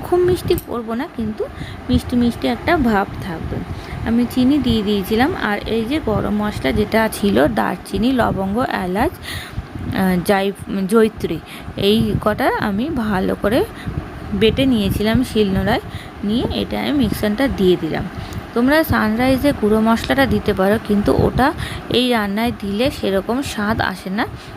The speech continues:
তোমরা যদি এই সু-, দারচিনি, গোটা লব-, গোটা গরম মশলা যদি একটু বেটে নাও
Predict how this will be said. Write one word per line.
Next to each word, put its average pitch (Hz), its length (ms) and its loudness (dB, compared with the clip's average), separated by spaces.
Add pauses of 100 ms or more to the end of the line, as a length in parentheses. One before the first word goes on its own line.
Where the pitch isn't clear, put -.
(120)
তোমরা 220 260 2
যদি 247 260 2
এই 208 500 2 (140)
সু-, - 760 -6
দারচিনি, 214 760 0
গোটা 220 380 4 (240)
লব-, 202 260 2 (440)
গোটা 247 240 4
গরম 214 280 2
মশলা 208 320 -2
যদি 214 280 0
একটু 220 220 -4
বেটে 202 380 2
নাও 214 340 4